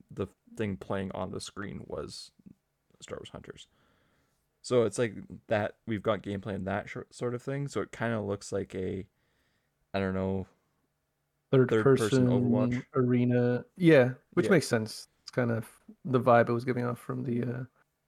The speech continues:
Speaker 2: trailer. The fact that it's not mobile only, though, means I might actually care a little bit more about that to, enough to, like, keep an eye on it as it develops when it's coming out.
Speaker 1: Yeah. Only thing that has
Speaker 2: And
Speaker 1: me
Speaker 2: see if
Speaker 1: concerned that
Speaker 2: that
Speaker 1: it's
Speaker 2: would be up
Speaker 1: Zynga.
Speaker 2: my alley.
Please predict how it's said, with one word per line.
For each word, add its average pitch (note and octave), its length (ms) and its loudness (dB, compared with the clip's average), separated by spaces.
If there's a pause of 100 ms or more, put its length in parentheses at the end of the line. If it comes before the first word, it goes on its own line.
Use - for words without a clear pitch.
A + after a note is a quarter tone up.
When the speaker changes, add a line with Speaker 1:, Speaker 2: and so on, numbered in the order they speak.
(140)
Speaker 2:
trailer. A#2+ 360 0 (240)
The C#3+ 80 2
fact F#3+ 200 6
that G#3 80 6
it's E3 140 2
not D3+ 180 6
mobile C3+ 260 4
only, B2 240 4
though, A2+ 180 2
means A#2 360 0
I B2 160 2
might A#2 180 2
actually A2+ 560 -4
care A#2 220 0
a A2+ 60 2
little A#2 240 -4
bit B2+ 120 -4
more A#2+ 240 -2
about B2 300 -4
that C#3 320 -4
to, A#2 320 0 (160)
enough C#3 240 6
to, C#3+ 80 6
like, B2+ 280 4 (220)
keep B2+ 180 0
an B2 80 0
eye A#2+ 120 0
on B2 100 4
it A#2+ 140 4
as B2 180 4
it A#2 140 -4
develops A#2 560 0
when B2+ 140 -4
it's A#2+ 100 -6
coming A#2+ 280 -2
out. A#2 220 -2
Speaker 1:
Yeah. - 160 -8 (340)
Only B2 220 0
thing C#3+ 180 -8
that A#2+ 100 -4
has A2 140 -2
Speaker 2:
And A2 40 -4
Speaker 1:
me G#2 60 -4
Speaker 2:
see G2 260 -6
if F#2+ 80 0
Speaker 1:
concerned - 20 -8
that F#2 60 -8
Speaker 2:
that G2 160 -2
Speaker 1:
it's B2+ 80 -2 (160)
Speaker 2:
would G2+ 80 0
be - 80 -2
up A#2+ 60 -6
Speaker 1:
Zynga. A2 100 -4
Speaker 2:
my B2+ 140 -10
alley. B2+ 240 -10